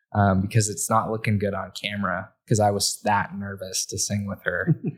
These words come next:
So that's what I had going through my head before I went out on stage was, "Okay, the stage director thought it didn't look great, and, um, they're telling me I look like I'm about to throw up 'cause I'm <laughs> so, so nervous." Um,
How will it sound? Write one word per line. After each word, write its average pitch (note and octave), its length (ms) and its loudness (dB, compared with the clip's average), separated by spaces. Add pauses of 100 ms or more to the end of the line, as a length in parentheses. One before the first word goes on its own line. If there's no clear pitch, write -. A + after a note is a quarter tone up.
(460)
So B2 220 4
that's C3 320 6
what D#3 140 2
I C3 80 4
had C3+ 360 -2
going C3+ 340 0
through C3 180 -2
my A2+ 180 4
head A#2+ 340 2
before A2+ 440 0
I A2 60 6
went A2 220 2
out G#2+ 200 0
on G2+ 180 0
stage G2+ 800 0
was, G2 320 0
"Okay, A2 380 0
the G#2+ 100 -2
stage A#2 460 -2
director G#2+ 560 0 (160)
thought A2 160 4
it G2+ 100 0
didn't G#2+ 240 0
look G#2+ 220 -6
great, A2 480 0
and, G#2 500 -2 (260)
um, G2+ 240 -2
they're G#2+ 120 2
telling B2+ 360 4
me A#2 140 2
I A2+ 80 -2
look A2+ 320 -6 (400)
like A2 160 2
I'm A2 140 6
about A2 260 2
to - 140 -10
throw A2+ 200 2
up A2+ 280 2
'cause A2 160 0
I'm A#2 120 0
<laughs> - 0 -
so, - 280 4
so C3+ 280 2
nervous." C3 760 2 (560)
Um, A2 480 6